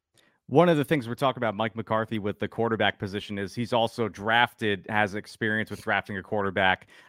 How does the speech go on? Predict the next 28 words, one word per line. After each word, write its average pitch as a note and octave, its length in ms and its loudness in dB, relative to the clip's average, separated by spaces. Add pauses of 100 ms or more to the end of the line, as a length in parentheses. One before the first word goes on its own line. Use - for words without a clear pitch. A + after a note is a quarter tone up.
um, F#2+ 360 2
as A2+ 160 2
sort B2+ 200 -2
of G#2 80 -2
like G#2+ 160 0
a - 20 0
backup. A#2 460 4
And, G2 180 -2 (300)
um, F#2+ 480 -2
I, A2+ 140 2
I A#2+ 100 2
went B2 240 2
back A#2+ 200 4
and A2+ 120 -2
looked A2+ 160 0
at A2 100 -4
some A#2 160 -2
of G2+ 60 -4
the G#2 60 -2
names, A2+ 340 0
and A2+ 100 0
it's - 140 -6
not F3 240 4
really E3+ 260 4
anything C3+ 460 0
attractive. A2 640 0
You A2 140 -4
know, G2 220 0